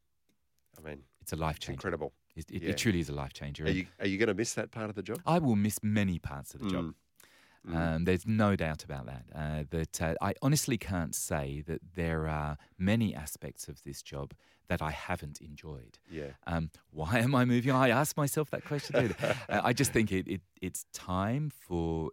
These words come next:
Speaker 2: somebody else to, to come in and take the next phase for the next ten years. And I'm sure whoever we as a company select will be fantastic and will do a wonderful job to keep
Speaker 1: Yeah.
Speaker 2: the legacy and the momentum.
Speaker 1: Um,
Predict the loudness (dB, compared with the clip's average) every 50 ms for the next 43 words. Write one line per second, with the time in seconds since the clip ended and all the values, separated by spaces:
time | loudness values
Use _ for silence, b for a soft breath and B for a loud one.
0 | -4 -6 -4 -2 0 0 0 0 -2 -4 -4 -4 -2 -2 -2 -2 -2 -4 -6 -10
1 | -10 -10 -8 -6 -4 -4 -4 -6 -10 -16 -16 -18 -16 -6 -4 -2 -2 0 0 -2
2 | -2 -4 -6 -6 -6 -4 -4 -4 -4 -6 -8 -6 -6 -6 -6 -6 _ _ _ _
3 | -8 -8 -4 -4 -4 -4 -4 -6 -4 -2 -2 -2 -2 -4 -6 -8 -6 -6 -6 -8
4 | -10 -14 -10 -8 -6 -6 -6 -4 -4 -4 -4 -4 -4 -4 -4 -4 -2 0 0 0
5 | 0 -2 B B B B B B B B B B 0 2 4 6 6 4 4 2
6 | 0 2 2 2 2 0 -2 -6 -6 -8 -6 -6 -8 -10 -10 -8 -6 -4 -4 -4
7 | -4 -6 -8 -10 -8 -8 -8 -10 -10 -12 -14 -14 -14 -14 -16 -18 -16 -16 -14 -14
8 | -12 -10 -8 -8 -8 -4 -4 -4 -4 -2 -2 -2 -4 -4 -4 -6 -8 -6 -6 -6
9 | -6 -6 -10 -12 -8 -6 -6 -6 -4 -4 -4 -4 -4 -4 -4 -6 -6 -4 -4 -6
10 | -6 -6 -8 -10 -12 -14 -14 -14 -16 -18 -20 _ b b b b b _ 2 2
11 | 2 2 0 -6 -8